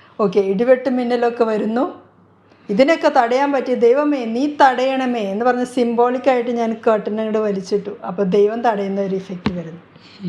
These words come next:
ഉം. വിശ്വാസം വലുതാവണം. പ്രവൃത്തി ചെറിയൊരു പ്രവൃത്തി ചെയ്താൽ മതി, പക്ഷെ ആ വിശ്വാസം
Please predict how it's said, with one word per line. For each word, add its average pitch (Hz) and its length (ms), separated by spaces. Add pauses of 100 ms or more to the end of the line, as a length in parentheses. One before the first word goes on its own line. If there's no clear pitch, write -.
(580)
ഉം. 190 180 (880)
വിശ്വാസം 294 800
വലുതാവണം. 262 840 (140)
പ്രവൃത്തി 196 420
ചെറിയൊരു 294 480
പ്രവൃത്തി 262 440
ചെയ്താൽ 208 300
മതി, 170 260 (460)
പക്ഷെ 185 240
ആ 190 140
വിശ്വാസം 208 760